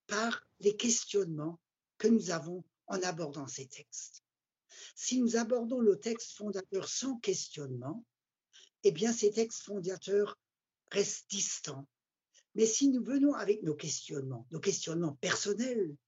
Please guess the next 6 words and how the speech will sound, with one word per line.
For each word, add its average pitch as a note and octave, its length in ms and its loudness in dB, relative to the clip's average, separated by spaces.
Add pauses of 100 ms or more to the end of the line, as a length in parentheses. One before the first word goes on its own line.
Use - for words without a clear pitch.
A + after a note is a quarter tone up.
(220)
concernant E3+ 560 0
notre C3+ 280 0
vie A3+ 260 2
personnelle A3 680 0
avec E3 260 -2
ses, D3 280 -2